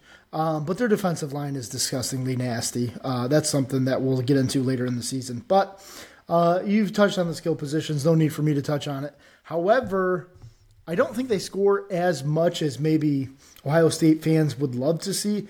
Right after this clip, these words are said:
I don't think this thing gets into the fifties like they have in the past on Indiana. I think this some, settles into somewhere in the thirty forties range, but I don't think they give up very many points at all to Indiana. Indiana has, like,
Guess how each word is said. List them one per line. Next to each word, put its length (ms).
I 80
don't 120
think 140
this 180
thing 140
gets 240
into 160
the 140
fifties 380
like 140
they 120
have 200
in 80
the 60
past 380
on 120
Indiana. 480
I 60
think 180
this 160
some, 280
settles 340
into 160
somewhere 400
in 80
the 100
thirty 280
forties 480
range, 300
but 120
I 100
don't 200
think 160
they 120
give 260
up 160
very 220
many 200
points 360
at 200
all 220
to 160
Indiana. 500
Indiana 460
has, 300
like, 240